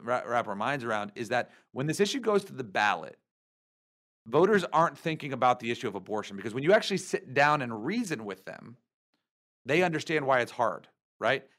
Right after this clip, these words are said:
And that's why we have so much success in general assemblies, is 'cause we can sit down and reason and talk about it. But when voters go to the polls,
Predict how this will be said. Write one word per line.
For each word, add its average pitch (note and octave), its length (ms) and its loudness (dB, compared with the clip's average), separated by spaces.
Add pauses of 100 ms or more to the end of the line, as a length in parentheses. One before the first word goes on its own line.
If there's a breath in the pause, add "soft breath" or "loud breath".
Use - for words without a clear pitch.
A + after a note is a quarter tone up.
(120)
And C#3 100 -2
that's F3 200 4
why E3+ 180 6
we D#3+ 120 2
have D3 160 2
so D#3+ 140 -2
much D3+ 200 -4
success - 720 -2
in B2+ 180 -8
general B2 320 0
assemblies, A#2+ 460 -4
is G#2+ 80 -14
'cause A2 160 -12
we C3+ 120 -6
can D3 140 -12
sit B2 160 -8
down A#2 180 0
and G2+ 160 -10
reason G#2+ 320 -8
and F#2 80 -12
talk G#2 220 -6
about F2 220 -16
it. - 80 -20 (840)
But D3 80 0
when D3+ 180 0
voters F#3+ 260 6
go F#3+ 80 4
to D#3+ 60 -2
the C#3 80 -4
polls, A#2+ 800 2